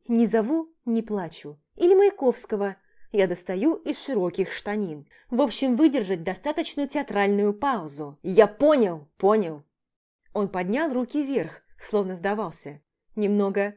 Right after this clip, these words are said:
картинно, но меня устроило. «Не уверена, но пока сойдёт».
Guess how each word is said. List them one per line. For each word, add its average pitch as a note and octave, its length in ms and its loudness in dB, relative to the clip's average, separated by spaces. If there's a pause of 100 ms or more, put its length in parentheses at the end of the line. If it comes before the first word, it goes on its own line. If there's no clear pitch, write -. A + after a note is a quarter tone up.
(120)
картинно, E3 760 -6 (120)
но G3+ 100 0
меня G#3+ 280 -2
устроило. D#3+ 600 -8 (640)
«Не F4 180 4
уверена, A#3+ 640 4 (260)
но A#3+ 160 2
пока C#4 260 0
сойдёт». G#3+ 560 -2